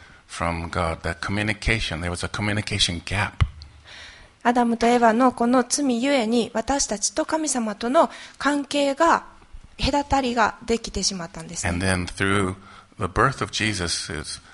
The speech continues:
Speaker 1: God becoming man and able to communicate and bring that gap back together so there's no gap.
Speaker 2: そしてイエス様が生まれることによって、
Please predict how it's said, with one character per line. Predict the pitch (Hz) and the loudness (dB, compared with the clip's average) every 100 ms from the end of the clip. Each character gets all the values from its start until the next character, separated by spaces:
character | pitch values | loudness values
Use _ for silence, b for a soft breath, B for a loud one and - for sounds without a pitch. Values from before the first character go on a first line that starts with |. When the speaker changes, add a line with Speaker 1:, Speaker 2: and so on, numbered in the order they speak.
| - | -12
Speaker 1:
God | 98 107 110 107 - B B B - | -2 2 2 0 -4 B B B -8
becoming | 87 - 107 101 90 87 | -8 -4 -2 -2 -4 -2
man | 98 92 82 85 b b b b b | 0 0 -2 -8 b b b b b
and | - 80 - | -8 -6 -2
able | 107 104 101 | -2 -2 -4
to | - 85 - | -6 -10 -10
communicate | - 95 98 95 - 90 82 | -6 -4 -2 -2 -4 -8 -6
and | 78 76 - b b b b _ _ - | -8 -10 -14 b b b b _ _ -4
bring | 90 98 95 95 | 0 2 2 0
that | 95 92 - | -2 -4 -6
gap | - 95 - - - _ _ _ _ _ _ _ - | -2 -2 -4 -14 -14 _ _ _ _ _ _ _ -2
back | 90 87 - | 0 0 -6
together | 90 - 90 85 82 - - | -6 -2 0 0 -4 -6 -10
so | - - 87 | -6 -2 -2
there's | 82 80 | -2 -4
no | 80 85 | -4 -4
gap. | 87 85 82 - - - - B B B | -2 -4 -4 -12 -20 -20 -20 B B B
Speaker 2:
そ | - 240 | 2 2
し | |
て | - 247 | 4 4
イ | 269 | 4
エ | |
ス | 302 | 2
様 | 302 247 233 | 2 2 4
が | 285 262 - B B | 6 6 4 B B
生 | 233 | 2
ま | 254 | 6
れ | 262 262 | 6 6
る | |
こ | 269 262 | 4 2
と | 208 | 0
に | 202 | 0
よ | 196 | -2
っ | |
て、 | - - 285 196 | -4 0 2 2